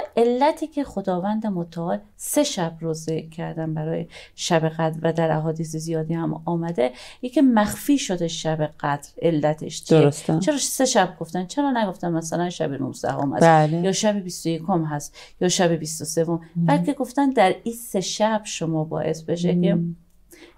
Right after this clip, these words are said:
Speaker 1: اه،
Speaker 2: شب زنده داری
Speaker 1: شب
Speaker 2: کنیم،
Speaker 1: زنده داری
Speaker 2: احیا
Speaker 1: کنیم،
Speaker 2: کنیم،
Speaker 1: احیا
Speaker 2: نام و یاد
Speaker 1: کنیم.
Speaker 2: خدا را داشته
Speaker 1: احسن.
Speaker 2: باشیم.
Speaker 1: یعنی
Speaker 2: مم.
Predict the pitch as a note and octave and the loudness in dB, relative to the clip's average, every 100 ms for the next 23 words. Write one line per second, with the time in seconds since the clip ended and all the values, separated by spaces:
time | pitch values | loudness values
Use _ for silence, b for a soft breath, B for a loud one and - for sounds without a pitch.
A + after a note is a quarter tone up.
0 | _ E3+ E3+ D#3+ E3 G#3+ G3+ A3 G#3 F#3+ | _ 4 6 8 8 6 8 6 8 8
1 | F#3 G3 G#3 F#3+ E3+ E3 F3 E3+ F3 F3+ | 8 6 6 4 6 6 6 6 8 8
2 | G#3 F3+ F3 E3+ F3+ F#3+ G3 G3 F#3+ F3+ | 6 6 6 8 8 8 10 8 8 6
3 | E3+ F3+ F#3+ A3 G#3 F#3 F#3 - F3+ F3 | 6 8 8 8 8 6 4 4 4 4
4 | E3 F3+ E3+ F3 F#3 - F3+ G3+ G#3+ - | 4 4 4 2 2 4 6 4 0 -8